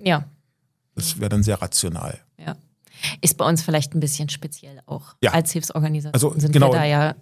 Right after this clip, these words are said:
Speaker 2: in der
Speaker 1: äh,
Speaker 2: Gesundheitswirtschaft, wie wir unterwegs sind, mit
Speaker 1: Ja.
Speaker 2: so vielen Ehrenamtlichen auch, mit über zweihundert
Speaker 1: Mhm.
Speaker 2: Ehrenamtlichen, die, die aktiv sind, ähm, kann das nicht alles nur auf Zahlen basieren.
Speaker 1: Nee.
Speaker 2: Ja.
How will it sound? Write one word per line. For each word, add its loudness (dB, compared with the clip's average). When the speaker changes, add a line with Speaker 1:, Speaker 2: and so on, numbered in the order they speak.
Speaker 2:
in 4
der 10
Speaker 1:
äh, 6
Speaker 2:
Gesundheitswirtschaft, 6
wie 4
wir 8
unterwegs 4
sind, 4
mit 6
Speaker 1:
Ja. 6
Speaker 2:
so 6
vielen 8
Ehrenamtlichen 6
auch, 4
mit 4
über 4
zweihundert 2
Speaker 1:
Mhm. 0
Speaker 2:
Ehrenamtlichen, 4
die, 0
die 0
aktiv -2
sind, 2
ähm, 4
kann 2
das 4
nicht 2
alles -4
nur 2
auf -10
Zahlen 0
basieren. -4
Speaker 1:
Nee. -6
Speaker 2:
Ja. -6